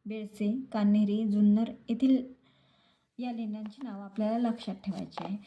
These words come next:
जहाजाची प्रतिमा असलेले सातवाहन नाणे जे आहे आपण बघू शकता. त्याचप्रमाणे कार्ले येथील चैत्यगृहाचा, अ, येथे जो आहे फोटो दिलेला आहे. नंतर आपण बघूया वाकाटक राजघराणे. आपल्याला सातवाहन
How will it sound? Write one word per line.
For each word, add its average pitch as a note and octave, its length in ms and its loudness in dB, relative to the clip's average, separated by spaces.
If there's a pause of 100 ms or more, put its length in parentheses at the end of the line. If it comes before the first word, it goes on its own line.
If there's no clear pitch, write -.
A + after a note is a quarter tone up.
(380)
जहाजाची B3 460 -6
प्रतिमा B3 440 -2
असलेले C4 360 -6
सातवाहन A#3+ 600 4 (480)
नाणे A#3 360 4
जे A#3+ 140 0
आहे A#3 180 0
आपण A#3+ 300 2
बघू A#3+ 200 4
शकता. A3 420 -4 (480)
त्याचप्रमाणे B3+ 600 4 (600)
कार्ले A3+ 300 -12
येथील A#3+ 340 -12
चैत्यगृहाचा, A#3+ 960 -12 (340)
अ, G#3+ 240 -4
येथे B3+ 440 -2 (580)
जो A#3+ 80 -8
आहे A3+ 240 -8
फोटो A#3+ 460 2
दिलेला A3 360 2
आहे. G#3+ 200 2 (240)
नंतर B3 240 -2
आपण C4 260 -4
बघूया B3+ 300 -8 (100)
वाकाटक G#3+ 520 -8
राजघराणे. F#3 520 -4 (460)
आपल्याला B3+ 360 -2
सातवाहन B3 560 0